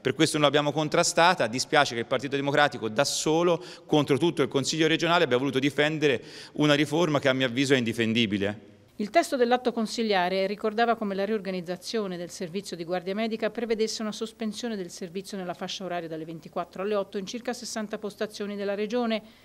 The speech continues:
Speaker 2: sottolineando come il paziente dovrà rivolgersi al centralino unico delle asl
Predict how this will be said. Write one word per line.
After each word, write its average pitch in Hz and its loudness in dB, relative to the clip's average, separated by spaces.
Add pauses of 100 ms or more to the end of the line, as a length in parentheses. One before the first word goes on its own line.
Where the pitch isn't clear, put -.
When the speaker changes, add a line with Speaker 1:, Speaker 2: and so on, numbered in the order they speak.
(120)
Speaker 2:
sottolineando 269 -2
come 208 -2
il 202 -4
paziente 202 -6
dovrà 185 -4
rivolgersi 208 -4
al 208 -4
centralino 226 -4
unico 226 -4
delle 220 -2
asl 208 -2